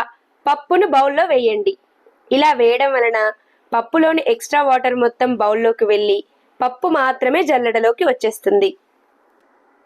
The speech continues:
పప్పును గ్రైండ్ చేయడం కోసం మిక్సీ జార్ తీసుకొని అందులో వడకట్టిన శనగపప్పును వేసి మూత పెట్టి మిక్సీని ఒకటి రెండు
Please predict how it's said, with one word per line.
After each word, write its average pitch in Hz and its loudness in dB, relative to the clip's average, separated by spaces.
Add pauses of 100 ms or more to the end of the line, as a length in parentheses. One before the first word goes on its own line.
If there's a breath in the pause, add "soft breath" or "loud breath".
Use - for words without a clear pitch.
(120)
పప్పును 294 0
గ్రైండ్ 269 0
చేయడం 277 0 (120)
కోసం 233 -2 (400)
మిక్సీ 240 -2
జార్ 277 0
తీసుకొని 220 -2 (340)
అందులో 277 0 (400)
వడకట్టిన 330 0 (140)
శనగపప్పును 254 -2
వేసి 208 0 (560 soft breath)
మూత 277 0 (140)
పెట్టి 233 -2 (280)
మిక్సీని 370 0 (180)
ఒకటి 370 -2 (120)
రెండు 302 0